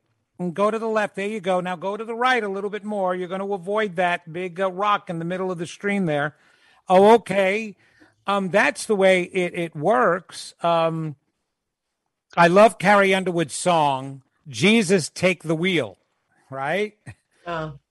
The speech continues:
Speaker 1: And what it is, it's a song of faith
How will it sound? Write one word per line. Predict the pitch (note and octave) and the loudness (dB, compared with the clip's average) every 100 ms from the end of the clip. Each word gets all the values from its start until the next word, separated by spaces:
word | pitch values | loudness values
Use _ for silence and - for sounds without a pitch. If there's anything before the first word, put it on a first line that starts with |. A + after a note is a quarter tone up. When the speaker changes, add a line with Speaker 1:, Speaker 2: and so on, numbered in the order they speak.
| _ _ _ | _ _ _
Speaker 1:
And | F#3 F#3+ | -2 4
what | G#3+ | 4
it | A3+ A3 | 4 2
is, | D4+ G3 | 0 0
it's | G3+ G3+ | -2 -2
a | |
song | F3+ A#3 D4 B3+ | -4 -2 -2 -2
of | - | -6
faith | - F#3 D#3+ F#2+ _ | -6 -2 -2 -6 _